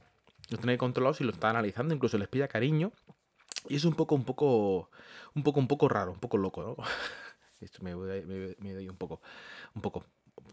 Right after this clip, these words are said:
vuelvo a decir poco, ¿no? Bueno, eh, y es una, una tía que está un poco, que se nota que está un poco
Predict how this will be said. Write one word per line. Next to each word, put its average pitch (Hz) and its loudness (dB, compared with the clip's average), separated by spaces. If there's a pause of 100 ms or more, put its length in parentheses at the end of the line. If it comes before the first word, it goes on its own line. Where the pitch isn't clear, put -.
(180)
vuelvo 117 8
a 131 12
decir 120 4
poco, 117 2
¿no? 117 -2
Bueno, 95 -10 (540)
eh, 113 6 (760)
y 170 6
es - 4
una, 208 6
una 127 0
tía 156 2
que 139 0
está 139 -6
un 127 -8
poco, 120 4
que - -6
se 104 -6
nota 110 -2
que 110 -2
está 113 -4
un 104 -4
poco 101 2